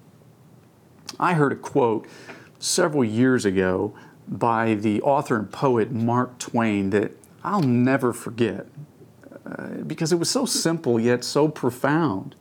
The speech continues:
and it's never left me. Uh, it goes like this. He said, "I can live for two months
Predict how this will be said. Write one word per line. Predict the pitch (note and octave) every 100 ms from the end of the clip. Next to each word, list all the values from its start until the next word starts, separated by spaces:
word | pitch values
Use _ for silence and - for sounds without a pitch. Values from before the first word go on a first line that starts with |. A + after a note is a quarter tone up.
| - - - - - - -
and | -
it's | D3 C3+
never | D#3+ E3+
left | D#3 D#3+ F#3
me. | G2+ F2+ - - - - - - - -
Uh, | C3+
it | C3+
goes | F3+ E3+
like | C3+ A2+
this. | B2+ C#3 G#2+ -
He | -
said, | C3 - C#3+ A#2+ - - - - - - - - - - -
"I | E3+ C#4
can | - G3+ C#3
live | B2+ C3 B2+
for | - - A2 - -
two | - G3+ G#3+
months | D3 A#2+ F2 - - -